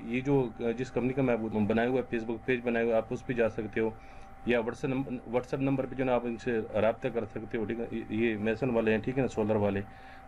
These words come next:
तो इनसे आप रा-, अगर रब्ता करना चाहते हो तो जो ना description में इनका जो मैं link, WhatsApp नंबर दे देता हूँ, तो आप लोग उनसे रब्ता call करके रब्ता कर सकते हो, पूछ भी सकते हो, तो वो बेहतर रहता है। दोबारा बार बार लगाने से बेहतर एक बार आप जो ना खर्चा कर लो, एक बार आप चीज़ ले लो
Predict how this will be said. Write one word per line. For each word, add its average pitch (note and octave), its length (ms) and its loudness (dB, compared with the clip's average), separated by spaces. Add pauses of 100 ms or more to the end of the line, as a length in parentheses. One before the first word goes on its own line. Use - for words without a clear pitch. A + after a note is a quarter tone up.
(140)
तो B2+ 180 4
इनसे C#3+ 240 2
आप C#3+ 160 4
रा-, C3+ 100 4 (220)
अगर C3 180 0
रब्ता C3 240 2
करना C3+ 240 -2
चाहते B2+ 240 0
हो B2+ 60 -2
तो B2+ 60 -10
जो B2+ 100 -2
ना C3 80 0 (120)
description C3 520 -2
में C#3+ 100 4
इनका A#2+ 220 0
जो A2 140 0
मैं A2 100 2
link, G#2+ 220 2
WhatsApp A#2 320 2
नंबर B2+ 260 2
दे A#2 120 4
देता A#2 200 0
हूँ, A2 80 0
तो A2 60 0
आप G#2+ 120 2
लोग A#2 120 -2
उनसे A2 180 -2
रब्ता G#2+ 300 2
call A2 260 2
करके G#2 240 -4
रब्ता G#2+ 320 0
कर A#2+ 280 -2 (100)
सकते B2 320 -2
हो, C#3 120 6
पूछ E3 260 -2
भी C#3+ 120 2
सकते G2+ 300 -4
हो, F2 120 -4 (580)
तो C3 60 -4
वो C3 160 4
बेहतर D3+ 300 2
रहता G2+ 280 -2
है। A#2 840 -8
दोबारा C3 320 4
बार C3 200 2
बार C3 140 4
लगाने A#2 300 0
से - 120 -6
बेहतर A2+ 320 0
एक A#2+ 200 -8
बार A#2 180 4
आप G#2+ 140 0
जो A2+ 60 -4
ना A2 80 -2
खर्चा G#2 280 -6
कर A#2+ 180 -2
लो, A#2+ 100 0
एक G#2+ 140 -4
बार A2 120 4
आप G#2 140 0
चीज़ A2+ 220 -2
ले A#2 100 2
लो C3+ 160 0